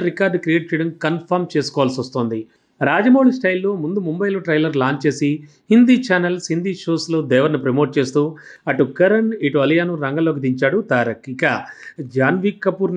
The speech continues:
ఏకంగా తన తల్లి శ్రీదేవిలా ఉందంటూ పొగిడేస్తూ, శ్రీదేవి ఫ్యాన్స్ అటెన్షన్ కూడా లాక్కున్నాడు. ఇక నూట ఇరవై ఐదు హిందీ YouTube ఛానల్స్కి ఇంటర్వ్యూలు ఇచ్చి, నార్త్లో తెగ ప్రమోషన్ పెంచిన తను తన ఫోకస్ని వెంటనే చెన్నై వైపు మార్చాడు.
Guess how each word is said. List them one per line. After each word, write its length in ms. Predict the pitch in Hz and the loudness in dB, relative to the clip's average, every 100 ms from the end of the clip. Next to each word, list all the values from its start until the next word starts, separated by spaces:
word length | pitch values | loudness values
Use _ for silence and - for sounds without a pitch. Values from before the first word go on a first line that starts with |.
| 170 | -4
ఏకంగా 260 | 170 170 170 | -4 -4 -2
తన 80 | 156 127 | -2 0
తల్లి 180 | 151 160 | 0 0
శ్రీదేవిలా 440 | 156 156 170 160 160 | -2 2 2 2 2
ఉందంటూ 260 | 156 147 147 135 | -2 -2 -4 -2
పొగిడేస్తూ, 420 | 135 143 131 147 147 147 - - - | 0 0 0 -2 -2 -8 -20 -20 0
శ్రీదేవి 400 | 190 233 233 208 - | 4 6 6 4 2
ఫ్యాన్స్ 280 | 170 170 170 - 135 | -4 -4 -8 -6 -4
అటెన్షన్ 400 | 160 147 151 135 | -4 -6 -8 -6
కూడా 180 | 147 185 226 | 0 2 2
లాక్కున్నాడు. 480 | 139 - 127 117 113 - _ _ _ 156 | 0 -2 -2 -2 -4 -12 _ _ _ -2
ఇక 100 | 156 127 - - _ - | 0 -2 -4 -16 _ 2
నూట 180 | 180 254 240 190 | 4 6 4 4
ఇరవై 180 | 196 196 | 4 4
ఐదు 80 | 175 | 2
హిందీ 220 | 170 180 180 160 | 0 -2 0 0
YouTube 280 | 160 175 - | 0 -4 -2
ఛానల్స్కి 380 | 156 151 143 147 131 | -2 -2 -4 -4 -4
ఇంటర్వ్యూలు 280 | 151 147 131 | 0 0 0
ఇచ్చి, 200 | 143 143 156 - - - 139 | 0 -2 -4 -12 -12 -2 0
నార్త్లో 340 | 160 - 185 180 | 0 0 -2 0
తెగ 240 | 147 160 170 147 | 0 0 -2 -2
ప్రమోషన్ 420 | 165 180 185 165 | -2 -2 -4 -4
పెంచిన 260 | 147 151 135 139 | -4 -2 -2 0
తను 220 | 165 170 113 - - - | 2 0 -2 -8 -18 -2
తన 120 | 147 139 - | 0 0 0
ఫోకస్ని 420 | 185 196 190 170 | 0 2 0 0
వెంటనే 260 | 156 156 160 156 | 0 0 -2 -2
చెన్నై 240 | 135 147 160 | 0 2 2
వైపు 160 | 139 131 | 0 -2
మార్చాడు. 320 | 123 127 117 | -2 -2 -2